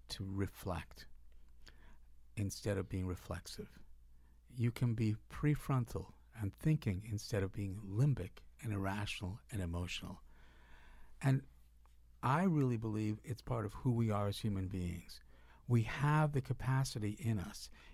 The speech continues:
It's just that we have restricted it to one group versus another. And that's what we're seeing over and over again. And Tom, I agree with you. I think part of it, uh, has been amplified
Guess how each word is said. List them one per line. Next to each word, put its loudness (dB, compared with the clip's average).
It's -2
just -2
that 0
we 2
have 0
restricted 0
it -6
to 2
one 6
group 0
versus -4
another. -4
And 2
that's 2
what 0
we're 0
seeing 0
over 2
and 0
over 0
again. -2
And -2
Tom, 2
I 4
agree 4
with 2
you. -2
I -2
think -6
part 2
of 4
it, 0
uh, 2
has 0
been 0
amplified 0